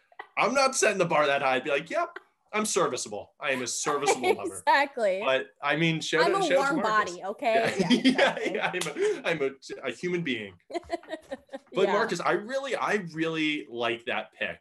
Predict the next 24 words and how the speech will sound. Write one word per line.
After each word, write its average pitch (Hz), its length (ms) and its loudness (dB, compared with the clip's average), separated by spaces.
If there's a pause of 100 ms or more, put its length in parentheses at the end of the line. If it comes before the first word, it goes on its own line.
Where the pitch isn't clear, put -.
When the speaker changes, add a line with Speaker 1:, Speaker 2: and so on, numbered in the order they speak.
(140)
Speaker 1:
I 120 40 -6
think 123 140 -2
it's 113 120 -8
Speaker 2:
Thank - 240 0
Speaker 1:
good. 311 80 2
Speaker 2:
you. 165 360 2
Speaker 1:
Yeah, 117 320 0
I'm, 180 280 0
I, - 80 -10 (100)
I 226 140 -8
just, 277 200 -8 (120)
I'm 196 140 -8
so 269 720 -10
curious 202 320 -4
as 175 100 -10
to 170 100 -12
what 143 420 -6
type 117 240 -12
of - 140 -12
guy 107 480 -4 (240)
Katie's 139 340 -2
gonna 170 160 -6
gravitate 170 500 -6
towards. - 380 -14